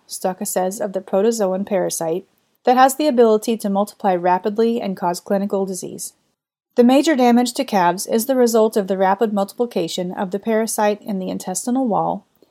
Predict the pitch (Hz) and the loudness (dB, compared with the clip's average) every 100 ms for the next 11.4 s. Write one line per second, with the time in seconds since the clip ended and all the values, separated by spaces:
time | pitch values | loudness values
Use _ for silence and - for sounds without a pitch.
0 | _ _ - 196 190 202 220 - 247 269 | _ _ -4 -2 -2 0 0 0 -4 -2
1 | 185 214 196 - 196 196 185 180 - 233 | 0 2 0 0 -2 0 -2 -2 0 2
2 | 185 185 - 214 185 190 185 175 - 185 | 2 0 -2 -4 -2 -4 -4 -6 -6 -8
3 | 170 190 190 165 175 - _ _ _ _ | -6 -4 -6 -8 -14 -20 _ _ _ _
4 | _ _ _ _ _ - 262 262 339 - | _ _ _ _ _ -2 0 2 2 4
5 | 220 214 208 196 185 185 - 240 233 185 | 2 4 2 2 -2 -6 -2 -2 0 -2
6 | - 180 - - 277 247 196 196 - 202 | -2 -6 -8 -4 0 2 2 0 2 2
7 | 220 233 185 175 175 - 240 180 170 - | 2 0 -2 -2 -4 2 2 2 -2 -8
8 | _ _ _ _ 196 185 - 254 262 208 | _ _ _ _ 0 0 2 4 4 2
9 | 175 175 - - - 190 - 254 185 196 | -2 -2 -6 -8 -2 0 2 2 2 -2
10 | - 202 180 214 190 190 - 190 180 214 | -6 -6 -4 0 0 0 -6 -8 -4 -4
11 | 208 - - | -4 -6 -8